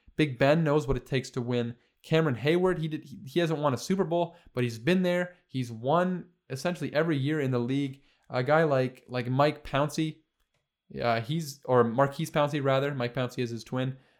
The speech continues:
Uh, Marquise Pouncey, he's been there. Uh, he's been winning ever since he came to the league. And they just have players like this all over,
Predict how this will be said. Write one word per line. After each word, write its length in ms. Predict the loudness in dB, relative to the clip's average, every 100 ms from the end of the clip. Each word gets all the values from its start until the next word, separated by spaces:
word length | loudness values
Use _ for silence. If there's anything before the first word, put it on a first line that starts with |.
| _
Uh, 240 | -2 -2 0
Marquise 320 | -2 0 -2
Pouncey, 360 | 2 0 0 -4
he's 260 | -4 -4
been 240 | 0 0 2
there. 320 | 0 -2 -6 _ _ _ _ -2
Uh, 240 | 0 0 -4 -16
he's 300 | -8 -4 0
been 220 | 0 2
winning 320 | 2 2 2
ever 180 | 0 0
since 160 | -2 -6
he 60 |
came 180 | -2 0
to 60 | 0
the 60 |
league. 140 | -2 -2
And 80 | -2
they 60 |
just 120 | -2
have 360 | -4 0 2 0
players 400 | 2 4 4 4
like 160 | -2 -4
this 200 | -10 -4
all 220 | 0 2
over, 440 | 2 2 0 -2